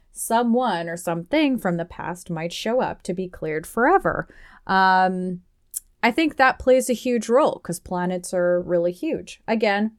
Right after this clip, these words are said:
that could also just be a belief of mine, and if I didn't have that belief, maybe I wouldn't think of that. You know what I mean? So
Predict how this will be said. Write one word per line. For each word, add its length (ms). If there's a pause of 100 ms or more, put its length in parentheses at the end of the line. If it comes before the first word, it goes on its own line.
that 180
could 120
also 240
just 240
be 120
a 60
belief 340
of 160
mine, 300
and 140
if 120
I 120
didn't 240
have 240
that 200
belief, 440
maybe 280
I 140
wouldn't 480 (960)
think 220
of 120
that. 260 (160)
You 160
know 120
what 140
I 120
mean? 300 (440)
So 580